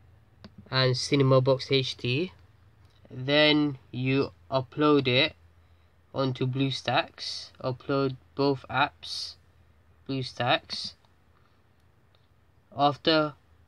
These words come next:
uploading it, it will install onto BlueStacks and the apps will show on top.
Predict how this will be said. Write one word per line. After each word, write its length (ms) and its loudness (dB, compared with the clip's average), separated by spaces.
uploading 640 2
it, 320 0
it 140 -4
will 140 0
install 800 0
onto 360 -2
BlueStacks 1000 -2
and 580 0
the 80 2
apps 400 0
will 180 0
show 380 0
on 160 0
top. 280 -4